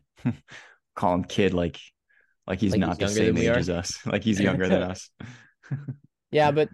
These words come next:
Speaker 2: doesn't everybody call college players kids?
Speaker 1: Yeah, but we are kids too, so I don't
Speaker 2: Yeah.
Speaker 1: think we have the right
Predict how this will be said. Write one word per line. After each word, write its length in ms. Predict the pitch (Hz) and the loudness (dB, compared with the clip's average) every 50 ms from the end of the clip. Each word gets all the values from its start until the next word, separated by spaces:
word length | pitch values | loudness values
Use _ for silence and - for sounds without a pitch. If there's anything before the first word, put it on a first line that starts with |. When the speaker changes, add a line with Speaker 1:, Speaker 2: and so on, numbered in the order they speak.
| - | 0
Speaker 2:
doesn't 260 | - 180 196 226 208 | 2 2 2 2 2
everybody 380 | 151 135 143 151 143 147 147 143 | 0 0 0 0 -2 -2 -4 -4
call 180 | - 160 143 139 | -6 -6 -8 -6
college 380 | - 143 135 143 143 135 - | -6 -4 -4 -4 -4 -6 -8
players 320 | - 139 135 135 135 131 - | -8 -6 -6 -6 -6 -8 -10
kids? 400 | - 139 135 143 143 - - - _ _ 185 180 _ _ _ _ _ _ _ _ _ _ _ _ _ _ _ _ _ _ _ _ _ _ _ _ _ _ _ _ _ _ _ _ _ _ _ _ _ - | -8 -8 -8 -6 -8 -12 -16 -18 _ _ -20 -20 _ _ _ _ _ _ _ _ _ _ _ _ _ _ _ _ _ _ _ _ _ _ _ _ _ _ _ _ _ _ _ _ _ _ _ _ _ 0
Speaker 1:
Yeah, 240 | 113 110 101 98 | 2 2 4 2
but 120 | 95 101 104 | 2 0 0
we 180 | 113 120 123 117 | 2 4 4 4
are 140 | 104 95 92 | 4 4 2
kids 320 | - - 92 87 85 - | 2 0 -2 -2 -2 -6
too, 300 | - - 95 90 85 82 | -6 -4 -4 -4 -4 -6
so 160 | 80 - 95 | -6 -6 -4
I 40 | 92 | -2
don't 80 | 98 101 | -2 0
Speaker 2:
Yeah. 40 | 104 | -2
Speaker 1:
think 100 | 104 92 | -2 -2
we 80 | 98 95 | -2 -2
have 140 | 95 87 87 | -2 -4 -6
the 80 | 87 87 | -6 -6
right 320 | 87 85 82 85 82 143 | -6 -6 -6 -6 -8 -10